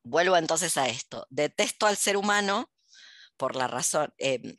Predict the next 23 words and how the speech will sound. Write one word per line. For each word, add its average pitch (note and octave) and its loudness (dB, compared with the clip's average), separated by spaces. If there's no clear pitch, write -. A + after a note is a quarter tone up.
detesto C#3+ 0
al A3 2
hombre A3+ 2
por C#3 -2
la B2 -2
razón D3 -6
que, - -8
como F#3 -2
dice, G3+ 0
"Si - -4
bien G3 2
detesto G#3 0
al G#3+ 0
hombre, A#3 0
no G3 0
puedo G#3 4
en G3+ 0
cambio G3+ 0
decir F#3+ -4
con F#3+ 2
la F#3 2
misma F#3+ -4
facilidad, F3+ 0